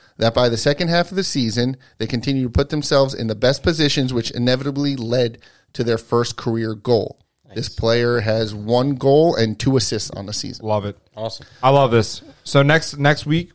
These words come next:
Speaker 3: we're gonna, you know, digest that information, and we're gonna
Speaker 1: Digest it?
Speaker 3: announce the winner of the most improved.
Speaker 1: Yes.
Speaker 3: And literally only in our Rusty
Speaker 2: Is
Speaker 3: division.
Speaker 2: it just
Speaker 3: We'll
Speaker 2: those two?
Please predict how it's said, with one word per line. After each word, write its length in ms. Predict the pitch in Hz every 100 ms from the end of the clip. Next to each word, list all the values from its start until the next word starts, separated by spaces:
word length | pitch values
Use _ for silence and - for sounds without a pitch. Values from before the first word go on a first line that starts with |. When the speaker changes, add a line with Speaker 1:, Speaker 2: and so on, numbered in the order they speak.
| _
Speaker 3:
we're 120 | 123
gonna, 320 | 117 117 110 104 -
you 80 | 113
know, 120 | 107
digest 480 | 104 113 117 117 -
that 100 | 110
information, 560 | 104 107 107 113 123
and 100 | 117
we're 60 | 110
gonna 140 | 113
Speaker 1:
Digest 220 | 117 110
it? 40 | 120
Speaker 3:
announce 200 | 123 -
the 140 | 127
winner 320 | 113 127 135
of 80 | 127
the 80 | 113
most 280 | 110 110 110
improved. 400 | 104 113 101 - _
Speaker 1:
Yes. 160 | 110 113
Speaker 3:
And 180 | 139 151
literally 360 | 196 226 226
only 420 | 160 139 139 135
in 140 | 131 123
our 160 | 123
Rusty 300 | 107 107 -
Speaker 2:
Is 60 | 101
Speaker 3:
division. 160 | 101 95
Speaker 2:
it 20 | 107
just 200 | 101 107
Speaker 3:
We'll 100 | 107
Speaker 2:
those 120 | 104
two? 240 | 95 139